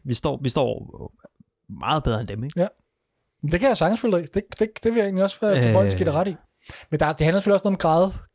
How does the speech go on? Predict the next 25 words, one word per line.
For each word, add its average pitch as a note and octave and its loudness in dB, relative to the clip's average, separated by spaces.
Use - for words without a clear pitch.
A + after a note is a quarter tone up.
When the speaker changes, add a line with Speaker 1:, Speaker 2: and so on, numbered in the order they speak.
Speaker 2:
graden F#3+ 0
af D3+ 2
det C3+ -2
her, A#2+ -4
ikke? A2+ -8
Fordi C3+ -4
en C3 -4
konkurs G#3 0
kan, D3 2
øh, B2 -4
vel C3 0
i B2+ -2
værste D3 -2
tilfælde, F3+ 0
eller D#3 2
hvad D3 0
man C#3+ -4
siger, D3 -2
værst, E3 0
ja, D#3+ -2
værst E3+ 0
tænkelige F3+ -4
situation, D#3+ 0
betyde, F#3 2
at, - -4